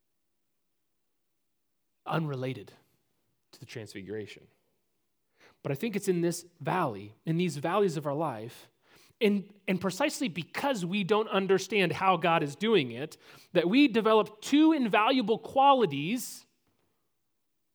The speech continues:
that God's people of Israel failed to grasp.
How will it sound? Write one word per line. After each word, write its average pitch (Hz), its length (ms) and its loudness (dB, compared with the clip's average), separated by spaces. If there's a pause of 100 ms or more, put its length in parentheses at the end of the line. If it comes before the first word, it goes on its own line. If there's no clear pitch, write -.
(1080)
that 147 160 -6
God's 175 300 -2
people 190 640 -4
of 139 160 -12
Israel 131 640 -6 (560)
failed 151 580 2 (1300)
to 139 40 -8
grasp. 95 440 -10